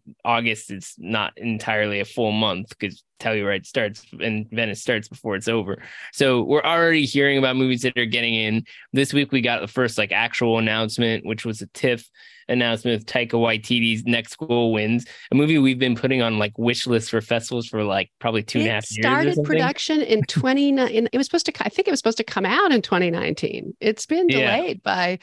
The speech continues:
Speaker 1: Well, it had
Speaker 2: a,
Speaker 1: Armie
Speaker 2: a good,
Speaker 1: Hammer in it. Let's not
Speaker 2: a lot
Speaker 1: forget.
Speaker 2: of time.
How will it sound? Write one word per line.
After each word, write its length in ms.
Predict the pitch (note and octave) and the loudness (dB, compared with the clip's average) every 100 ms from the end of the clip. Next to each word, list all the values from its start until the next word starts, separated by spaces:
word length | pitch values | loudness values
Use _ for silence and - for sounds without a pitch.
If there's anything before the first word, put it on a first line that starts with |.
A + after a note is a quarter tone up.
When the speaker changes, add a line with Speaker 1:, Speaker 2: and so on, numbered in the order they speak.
| - | -4
Speaker 1:
Well, 120 | D3+ D3+ | 2 4
it 100 | D3+ | 4
had 140 | F3 | 2
Speaker 2:
a, 20 | |
Speaker 1:
Armie 240 | D3 D3+ C3+ | 2 2 2
Speaker 2:
a 40 | |
good, 80 | C#3+ | 2
Speaker 1:
Hammer 280 | E3+ D#3 A#2+ | 2 4 2
in 140 | G#2+ | 2
it. 180 | G#2 - | -2 -2
Let's 220 | B2+ A#2+ | -2 0
not 160 | C3+ B2 | 0 0
Speaker 2:
a 40 | |
lot 380 | G3+ A3 B3 G#3 - | 2 2 2 0 -2
Speaker 1:
forget. 160 | - A3 | -4 -4
Speaker 2:
of 60 | - | -2
time. 560 | B3 A3 G3+ F#3 F#3 | 0 2 0 0 -4